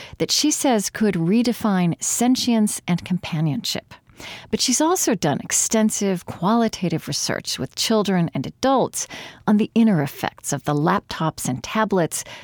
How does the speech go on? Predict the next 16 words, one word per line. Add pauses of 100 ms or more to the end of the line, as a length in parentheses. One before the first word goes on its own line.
the
phones
and
players (280)
that
have
already
transformed
the
substance
of
our
days. (1800)
I'm
utterly
intrigued